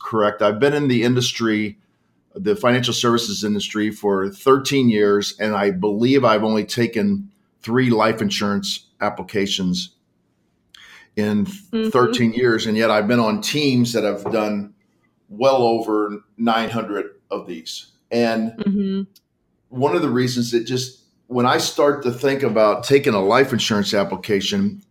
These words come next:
Speaker 1: and mainly it's not because it's difficult, it's because it's boring. Um, I just
Speaker 2: To you, right.
Speaker 1: to
Speaker 2: Uh-huh.
Speaker 1: me, it's just, I can't plug through it. And then,
Speaker 2: Mm-hmm.
Speaker 1: and then you have to do follow-up as far as parameds and,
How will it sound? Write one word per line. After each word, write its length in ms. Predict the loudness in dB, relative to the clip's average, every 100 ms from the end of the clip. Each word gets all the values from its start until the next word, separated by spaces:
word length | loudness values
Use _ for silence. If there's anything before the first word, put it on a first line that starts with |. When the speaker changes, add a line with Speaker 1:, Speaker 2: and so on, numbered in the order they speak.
| -2
Speaker 1:
and 280 | 0 0 0
mainly 520 | 2 4 4 6 4
it's 140 | 4
not 160 | 2 2
because 240 | 2 0
it's 160 | 0 -2
difficult, 480 | -2 0 -2 0 0
it's 140 | -2
because 280 | -2 0 0
it's 120 | -2
boring. 580 | -2 2 4 4 0 -6 -16 _ _ _ _ _ -2
Um, 540 | 2 2 2 -2 -4 -12 -2
I 160 | 0 4
just 220 | 2 2
Speaker 2:
To 60 | 2
you, 300 | 0 -2 -2
right. 360 | -2 -4 -4
Speaker 1:
to 60 | -2
Speaker 2:
Uh-huh. 180 | 2 4
Speaker 1:
me, 140 | 6
it's 200 | 4 2
just, 180 | 0 0
I 120 | -2
can't 300 | -2 -2 -2
plug 280 | 0 0 0
through 340 | 0 2 4 2
it. 220 | -2 -12 _ _ -20 _ _
And 180 | 0 4
then, 160 | 6 4
Speaker 2:
Mm-hmm. 140 | 2
Speaker 1:
and 140 | 2
then 400 | 0 0 0 -4 -6
you 200 | 0 2
have 200 | 4 2
to 60 | 2
do 160 | 0 0
follow-up 720 | 0 2 6 6 6 4 0
as 100 | -4
far 380 | 0 2 4
as 240 | 4 2 0
parameds 920 | 0 2 4 4 4 4 2 0 -2
and, 360 | -2 -2 -6